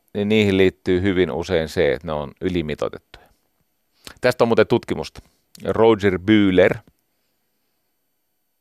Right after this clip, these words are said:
No, niitä on aika paljon, mut mä sanon nyt ihan nopeasti.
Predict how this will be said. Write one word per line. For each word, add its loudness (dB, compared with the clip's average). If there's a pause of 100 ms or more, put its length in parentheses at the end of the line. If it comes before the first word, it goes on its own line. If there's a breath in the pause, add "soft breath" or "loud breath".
(920)
No, -4 (140)
niitä 0
on 6
aika 0
paljon, 2
mut -10
mä -4
sanon -4
nyt -8
ihan -4
nopeasti. -4